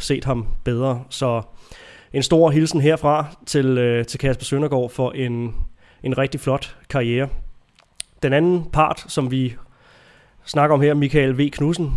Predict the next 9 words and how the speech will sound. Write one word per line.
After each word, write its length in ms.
den, 220
øh, 320
den 120
smilende 500
kriger, 440
som 180
han 160
ofte 440
er, 440